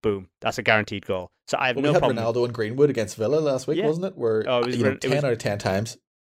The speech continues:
Speaker 1: Yeah,
Speaker 2: Was it
Speaker 1: Greenwood
Speaker 2: not
Speaker 1: and
Speaker 2: Villa?
Speaker 1: Bruno. Uh, Greenwood should have
Speaker 2: Yes.
Speaker 1: squared it to Bruno, yeah.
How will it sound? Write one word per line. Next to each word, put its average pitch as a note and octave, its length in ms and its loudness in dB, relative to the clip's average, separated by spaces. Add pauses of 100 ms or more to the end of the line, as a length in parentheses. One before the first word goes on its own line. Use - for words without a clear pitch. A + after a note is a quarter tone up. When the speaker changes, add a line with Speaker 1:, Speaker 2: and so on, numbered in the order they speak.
(260)
Speaker 1:
Yeah, A2+ 160 0
Speaker 2:
Was G2+ 60 -2
it - 40 -20
Speaker 1:
Greenwood C#3 320 2
Speaker 2:
not A#2+ 60 4
Speaker 1:
and A2 80 0
Speaker 2:
Villa? D#3 340 0
Speaker 1:
Bruno. A2+ 520 0 (200)
Uh, G#2 180 0
Greenwood A#2+ 260 0
should - 140 0
have F2 80 6
Speaker 2:
Yes. - 60 -6
Speaker 1:
squared G#2+ 180 4
it F#2+ 60 -6
to A2 80 -4
Bruno, G2+ 320 0
yeah. G2 200 -2